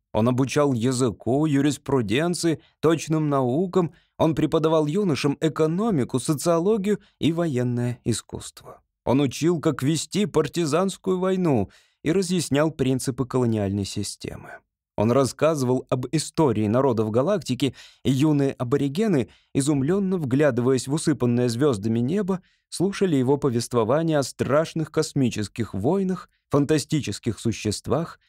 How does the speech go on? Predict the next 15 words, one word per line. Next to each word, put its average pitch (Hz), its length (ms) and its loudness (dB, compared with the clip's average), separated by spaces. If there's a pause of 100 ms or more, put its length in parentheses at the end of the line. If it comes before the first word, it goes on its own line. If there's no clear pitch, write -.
(160)
и 113 100 2
бесконечности 107 1120 -4
миров. - 580 -6 (800)
Один 135 340 2
за 147 120 -2
другим 131 440 0
уходили 117 420 0
дни, 147 340 -4 (420)
из 135 160 0
них 208 160 -2
сложился 110 600 -2
год, 101 440 -4 (300)
потом 113 480 0
два, 120 580 -2 (200)
три. 147 520 -2